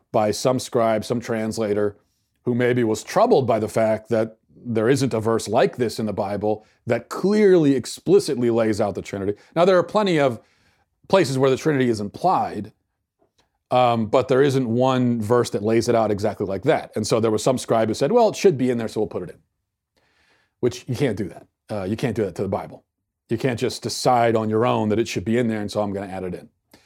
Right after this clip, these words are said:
So that's a problem. I, I think the K J V also has the long ending of Mark. Um, Mark sixteen, nine through twenty is most likely a later addition, according to most scholars. The earliest manuscripts end, the, Mark's gospel ends with, um,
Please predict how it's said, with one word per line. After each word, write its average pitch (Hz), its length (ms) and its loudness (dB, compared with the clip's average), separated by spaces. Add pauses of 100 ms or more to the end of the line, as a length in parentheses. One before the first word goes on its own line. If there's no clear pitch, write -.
(800)
So - 120 4
that's 202 140 4
a 165 40 -2
problem. 117 340 2
I, - 160 6
I 151 80 4
think 196 160 2
the 156 80 4
K 196 200 4
J 160 120 2
V 175 160 4
also 151 260 4
has 135 180 2
the 123 80 0
long 131 320 2
ending 123 300 0
of 104 140 -2
Mark. 107 600 -2
Um, 107 440 -2
Mark 120 320 0
sixteen, 120 440 -2
nine 113 280 -4
through 110 160 -4
twenty 117 400 -4
is 95 120 -6
most 110 280 -2
likely 110 260 -2
a 101 60 0
later 107 320 -2
addition, 110 420 -4
according 107 300 -4
to 101 60 -4
most 113 220 -2
scholars. 113 560 0 (380)
The 120 140 -2
earliest 120 420 2
manuscripts 117 680 -4
end, 117 420 -2
the, 110 140 -2
Mark's 120 460 0
gospel 123 500 0
ends 117 420 -4
with, 104 320 -2
um, 104 320 -4